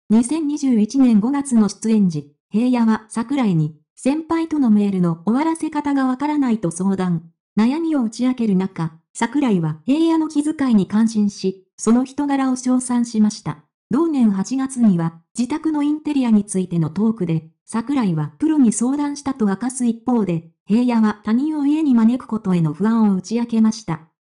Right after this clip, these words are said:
連絡先を交換していないものの、二人の心の距離は番組を通じて縮まりつつあります。最近の、ショーチャンネルでは、櫻井が平野を、面白いですよね。天然な印象あると思うと紹介し、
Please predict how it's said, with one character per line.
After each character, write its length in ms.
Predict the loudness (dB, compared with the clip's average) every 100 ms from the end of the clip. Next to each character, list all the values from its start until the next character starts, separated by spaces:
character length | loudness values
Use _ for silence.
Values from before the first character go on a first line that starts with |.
| -4
連 220 | -2 -2
絡 200 | -4 -6
先 360 | -8 -4 0 0
を 40 |
交 200 | 0 -2
換 260 | 0 0 0
し 100 | 2
て 80 |
い 80 | 2
な 140 | 4 4
い 80 |
も 120 | 4 2
の 120 | 0
の、 240 | -2 -4 _ _
二 180 | -4 0
人 120 | 2
の 100 | 0
心 340 | -2 0 2
の 100 | 2
距 140 | 2 0
離 160 | 0
は 140 | -2 -4
番 220 | -4 -2
組 260 | 0 0 0
を 60 |
通 240 | 0 -2 -2
じ 100 | -2
て 120 | -4
縮 260 | -6 -6 -4
ま 80 |
り 140 | -2 -4
つ 80 | -4
つ 180 | -2
あ 60 | 0
り 100 | 0
ま 140 | -2
す。 240 | -4 -12 _ _ _ _
最 240 | -4 -4
近 220 | 0 2 4
の、 260 | 4 2 -8 -8
シ 160 | -2
ョ 60 | 0
ー 60 | 0
チ 120 | -4
ャ 60 | -4
ン 80 |
ネ 100 | -2
ル 140 | -2 0
で 120 | 0
は、 180 | -2 -8 _ _
櫻 360 | -6 -2 0 4
井 80 |
が 120 | 4 4
平 380 | 2 0 2
野 60 | 0
を、 140 | -4 -10 -2
面 200 | 2 2
白 280 | 0 -2 0
い 60 | 0
で 100 | 0
す 160 | 0
よ 100 | 0
ね。 280 | 0 -2 _ _ _
天 240 | -2 0 0
然 200 | 0 2
な 100 | 4
印 200 | 4 2
象 220 | 0 0
あ 120 | 0
る 100 | -2
と 140 | 0 2
思 220 | 4 2
う 80 | 0
と 280 | -4 -6 -4
紹 240 | -2 -2
介 240 | 0 -4 -4
し、 400 | -4 -6 -8